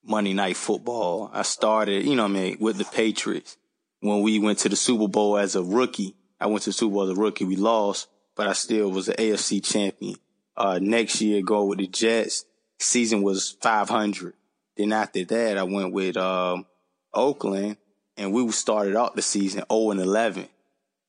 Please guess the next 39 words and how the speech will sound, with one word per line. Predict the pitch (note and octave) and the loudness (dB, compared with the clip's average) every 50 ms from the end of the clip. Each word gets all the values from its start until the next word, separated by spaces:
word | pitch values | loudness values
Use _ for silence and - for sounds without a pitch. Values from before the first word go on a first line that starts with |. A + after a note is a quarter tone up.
| _ _ _ _ | _ _ _ _
You | A#2 G#2 | -4 -2
know, | G2+ F#2 F2+ F2 - | 0 0 -2 -4 -4
coach | - - - A#2 G#2+ G2+ G2+ | -2 0 0 2 0 0 -2
get | - - G2+ G2+ | -2 -2 -2 0
fired | - - A#2+ A2 G#2+ G#2 G2 F#2 | 0 0 2 2 2 2 0 0
in | F#2+ F#2 | -2 -2
the | F#2 | 0
middle | F#2+ G2 G2 F#2+ F2+ | 0 0 0 0 0
of | F2 | 0
the | F2+ | 0
season. | F2+ - - G2+ G2 F#2+ F2+ F2+ F2 F2 F2 _ _ _ _ _ _ _ _ | -2 0 0 0 0 -2 -2 -6 -10 -14 -16 _ _ _ _ _ _ _ _
So | - - D#3 | -2 0 0
I | D3 | 2
go | G#2 A2 G#2+ | 2 2 0
from | G2 - - G2+ G2 | 0 0 -2 0 0
a | F#2 | 0
Hall | G#2+ A#2 A2 A2 G#2 | 2 2 2 2 0
of | G2 | 0
Fame | - - A2 G#2+ G#2 G2+ | 0 0 0 0 0 0
coach | F#2+ - - A#2+ A2 G#2 G2 - | -2 0 0 0 0 0 -2 -4
to | - G#2+ G2 | -6 -4 -2
that. | A2+ A2 A2 G2+ F#2 E2+ - _ _ _ _ _ | 0 0 0 0 -2 -4 -10 _ _ _ _ _
Then | - G2+ G2 | -2 0 0
the | F#2+ F#2+ | 0 0
next | G2 A2 A#2+ B2+ - - - | 2 2 2 0 0 -2 0
year | A2 A2 A2 G#2+ G#2 | 0 2 2 2 2
with | G#2 G#2 G2+ - | 2 0 -2 -2
Carolina, | - - A2+ G#2 G2+ G2+ G#2+ A#2+ C3 C3 B2 A#2+ A2+ A2+ A2 - _ _ _ _ _ - | 0 0 0 2 0 2 2 2 2 2 2 0 -2 -4 -6 -8 _ _ _ _ _ -4
we | A2+ B2+ | -2 0
go | A#2 A#2 A2 G2+ | 0 0 0 0
undefeated, | - A2 A2+ A2 G2+ - - - C3+ D3 D3 B2 A#2 A2 - _ _ _ _ _ _ _ - | 0 0 0 0 -2 -4 -2 -2 0 0 2 0 0 -2 -4 _ _ _ _ _ _ _ -12
and | F#2+ F#2+ | -10 -6
we | F#2+ G2 F#2 | -6 -4 -2
lose, | G2 A2+ C3 C#3+ C3 A#2 | 0 2 2 2 2 2
I | A2 G2+ G2 | 0 0 -2
think, | - - - A2+ G#2+ G2+ G2+ | -2 -2 -2 0 0 0 0
week | C3+ B2+ A#2+ A#2 - | 0 0 0 0 0
fifteen. | - - - A#2 G#2+ - - - B2+ B2+ B2+ A#2 G#2+ F#2+ F2+ - _ _ _ _ _ _ _ _ _ _ _ _ _ _ _ - | -2 0 0 0 0 0 0 0 2 2 2 2 0 -2 -4 -8 _ _ _ _ _ _ _ _ _ _ _ _ _ _ _ -2
Um, | F#2+ F#2+ F#2+ F#2 F2+ F2 E2+ E2 E2+ F#2+ | 0 0 2 0 0 0 -2 -4 -6 -10